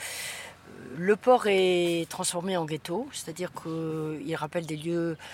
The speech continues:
autrement plus sinistres. Euh, à l'origine, ce port était entouré de deux clôtures banales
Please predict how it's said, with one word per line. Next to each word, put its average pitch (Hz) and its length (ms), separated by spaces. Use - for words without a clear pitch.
autrement 175 400
plus 165 160
sinistres. - 680
Euh, 160 720
à 220 100
l'origine, 226 760
ce - 160
port 226 260
était 190 240
entouré 180 380
de 170 220
deux 196 540
clôtures 185 640
banales 151 600